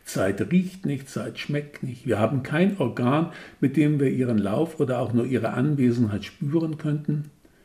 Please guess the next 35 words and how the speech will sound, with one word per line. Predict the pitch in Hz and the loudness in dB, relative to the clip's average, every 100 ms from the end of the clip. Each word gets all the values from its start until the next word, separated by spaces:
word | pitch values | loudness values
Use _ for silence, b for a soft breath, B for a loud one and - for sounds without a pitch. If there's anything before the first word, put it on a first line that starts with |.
| - | -2
wie | 101 | 2
das | 95 - | 2 0
Auge | 110 110 110 | -2 -2 -4
für | 117 | -4
Licht | 95 113 175 180 - | -2 2 0 -2 -10
oder | 107 104 | -8 -6
das | 120 - | -6 -6
Ohr | 120 110 | -2 -2
für | - | -2
den | 101 92 | -4 -4
Schall | 87 117 107 160 | -6 -6 -2 -2
oder | 143 113 | -2 -6
die | 101 110 | -8 -10
Zunge | - 127 135 | -6 -4 -4
für | 123 120 | -4 -6
sauren | 101 107 123 127 | -4 -4 -4 -6
oder | 120 110 | -6 -6
süßen | 101 107 - 117 | -4 -6 -6 -8
Geschmack | 107 - 107 139 - B B B | -8 -8 -6 -6 -10 B B B
oder | - 117 | 2 2
den | 107 110 104 | 4 0 -2
Tastsinn | 123 - - - 110 | -6 -12 -16 -8 -8
für | 110 131 | -6 -10
Schmerz. | - 107 117 - - _ _ _ _ _ _ _ _ _ | -8 -10 -10 -16 -20 _ _ _ _ _ _ _ _ _
Tiere | - 180 170 | 6 6 8
mögen | 147 135 135 | 4 0 -2
Organe | 107 107 113 123 139 123 | -4 -4 -4 -4 -4 0
haben, | 123 | 0
die | 123 | 0
uns | 120 123 - | -2 -6 -8
fehlen. | - 147 127 95 - _ b b b | -4 -4 -4 -8 -16 _ b b b
Das | - - | -14 -8
Seitenlinienorgan | 110 104 110 87 104 104 98 101 - 98 104 | -6 -6 -6 -4 -2 -2 -2 -8 -8 -8 -6
bei | 110 | -8
Fischen, | - 143 - 123 | -6 -8 -6 -8